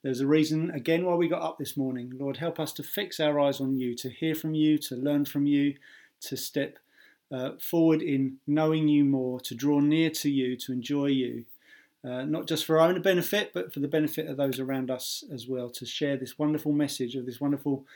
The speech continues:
Father in heaven that we know that others can know as well, this treasure that we have to share far and wide. Help us to do that this morning. May your word have impact this morning, we pray, in Jesus' name.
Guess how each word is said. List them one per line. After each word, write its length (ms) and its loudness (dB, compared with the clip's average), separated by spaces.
Father 460 4
in 140 2
heaven 260 -2
that 140 -2
we 120 0
know 220 0
that 140 -8
others 320 -6
can 180 -6
know 220 -6
as 160 -10
well, 220 -6
this 240 -10
treasure 380 -4
that 140 -6
we 120 -2
have 300 -6
to 120 -12
share 300 -4
far 300 -6
and 120 -8
wide. 280 -10
Help 260 -6
us 140 -8
to 100 -8
do 220 2
that 140 -2
this 180 -8
morning. 320 -4
May 100 -2
your 220 0
word 300 4
have 220 -6
impact 600 -4
this 160 -8
morning, 240 2
we 100 2
pray, 320 -8
in 80 -8
Jesus' 380 -8
name. 240 -14